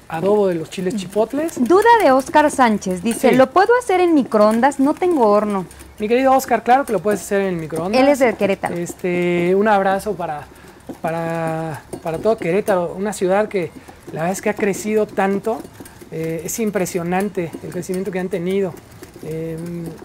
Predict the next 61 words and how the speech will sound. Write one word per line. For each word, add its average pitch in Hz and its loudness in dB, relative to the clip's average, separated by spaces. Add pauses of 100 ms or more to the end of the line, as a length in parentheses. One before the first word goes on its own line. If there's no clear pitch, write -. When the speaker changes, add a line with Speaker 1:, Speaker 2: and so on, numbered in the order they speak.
(200)
Speaker 1:
y 190 -2
se 208 2
habla 214 6
de 190 0
una 196 -2
calidad 180 -2
de 190 0
vida 202 -2 (420)
muy, 214 0
muy 262 0
diferenciada 202 -4 (420)
con 175 -6
el 175 -2
resto 190 -4
de - -2
la 208 2
República 190 -6
Mexicana, 175 -8
así 175 -16
que 180 -6 (360)
un 208 -8
saludo 202 0
para 170 -4
ti 214 -8
y 202 -8
para 170 -6
todas 190 -4
las 190 -6
personas 180 -10
que 175 -10
viven 180 -6 (580)
en 170 -10
Querétaro. 185 -4 (220)
Sí - -8
lo 262 -2
puedes 233 -2
hacer 196 -2
en 190 -4
el 175 -6
microondas. 160 -8 (340)
Lo 190 -2
que 226 0
no 247 2
va 285 2
a 285 0
hacer 254 0
el 233 0
microondas 175 -6
es - -14
que 175 -10
no 175 -4
te 185 -4
va 170 0
a - 0
dar 175 -2
una 175 -4
textura 175 -8
crujiente 165 -10
en 151 -8
la 139 -12
base. 151 -14